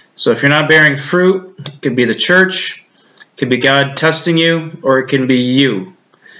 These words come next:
But only you can figure that out. But again, I'm gonna be focusing on some practical steps for revitalization within the United Methodist Church, which is sorely needed.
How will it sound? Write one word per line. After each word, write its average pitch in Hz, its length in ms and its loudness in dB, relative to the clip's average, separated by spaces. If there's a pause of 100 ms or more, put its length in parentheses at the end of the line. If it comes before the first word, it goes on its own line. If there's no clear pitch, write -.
(160)
But 123 80 -6
only 123 200 0
you 139 120 2
can 135 160 -6
figure 127 300 0
that 117 160 2
out. 101 400 -4 (580)
But 135 120 2
again, 147 220 2
I'm 151 120 2
gonna 156 160 2
be 147 80 2
focusing 143 480 0
on 135 140 -2
some 120 180 -6
practical 156 560 0
steps 139 400 0
for 135 180 -2
revitalization 127 960 2
within 120 240 -2
the 113 80 0
United 117 400 0
Methodist 117 500 -4
Church, 120 400 -2
which 107 160 -6
is 98 80 -2
sorely 117 480 2
needed. 107 360 -2